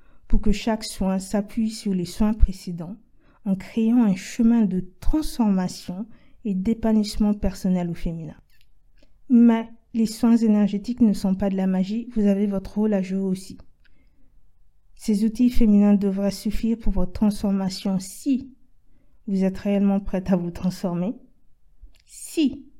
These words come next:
vous en faites régulièrement, si vous suivez ou mettez en pratique les messages, les révélations, les voies qui vont s'en découler.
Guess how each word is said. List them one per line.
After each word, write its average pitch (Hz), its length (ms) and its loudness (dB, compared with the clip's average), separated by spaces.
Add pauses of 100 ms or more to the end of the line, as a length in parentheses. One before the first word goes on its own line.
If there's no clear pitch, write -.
(520)
vous 190 240 0
en 180 100 2
faites 185 280 0
régulièrement, 175 720 -6 (1040)
si - 560 -2 (340)
vous 202 200 -2
suivez 214 520 0
ou 202 140 -2
mettez 202 300 4
en 190 100 2
pratique 190 580 -8
les 190 120 -2
messages, 185 640 -2
les 185 80 -4
révélations, 185 640 -4
les 190 200 -2
voies 185 340 -6
qui 190 280 -6
vont 175 300 -4
s'en 185 280 -4
découler. 175 580 -8